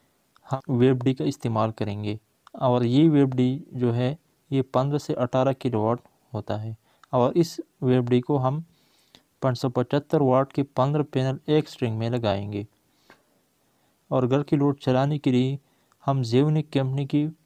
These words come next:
फ़ोर पॉइंट फ़ाइव किलोवाट सोलर इन्वर्टर इंस्टॉल करेंगे, लेकिन फ़िलहाल हम इसके साथ बैटरी कनेक्ट नहीं करेंगे। और ये टोटल पन्द्रह सोलर पैनल है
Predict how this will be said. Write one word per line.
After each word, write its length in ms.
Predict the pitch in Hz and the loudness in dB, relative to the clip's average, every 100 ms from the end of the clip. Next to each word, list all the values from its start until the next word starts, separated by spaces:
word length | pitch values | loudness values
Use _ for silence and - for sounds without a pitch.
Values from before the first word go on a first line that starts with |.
| _ _ _ _ | _ _ _ _
फ़ोर 180 | - 156 - | 0 2 2
पॉइंट 220 | 135 123 - | 0 0 0
फ़ाइव 240 | 131 156 160 | 2 2 0
किलोवाट 500 | - 123 120 120 - - | -2 0 0 0 -6 -6
सोलर 360 | - 131 151 | 0 2 2
इन्वर्टर 340 | 127 123 127 131 | -2 -2 -2 -4
इंस्टॉल 320 | 107 104 104 | -4 -4 -4
करेंगे, 420 | 104 104 104 107 - _ _ _ _ _ - | -4 -8 -6 -8 -12 _ _ _ _ _ -4
लेकिन 300 | 131 143 160 | -2 0 0
फ़िलहाल 440 | 143 151 143 151 170 | 2 2 2 2 -2
हम 220 | - 135 143 | -6 -4 -4
इसके 260 | 131 147 | -4 -4
साथ 220 | 135 131 123 | -2 -2 -2
बैटरी 320 | 117 123 - 147 | -2 -2 -2 -4
कनेक्ट 360 | 120 127 - | -4 -4 -6
नहीं 200 | 110 107 | -8 -6
करेंगे। 460 | 110 104 104 107 107 _ _ _ _ _ - | -6 -6 -6 -8 -10 _ _ _ _ _ 0
और 300 | 123 127 139 _ _ _ _ - | 2 0 -2 _ _ _ _ -6
ये 140 | 139 156 | -2 0
टोटल 340 | 151 147 160 151 | 2 2 0 0
पन्द्रह 440 | 143 165 165 143 151 _ - | 0 0 2 2 0 _ -12
सोलर 260 | - 120 117 | -4 -2 -2
पैनल 280 | 131 135 | -4 -2
है 140 | 127 | -2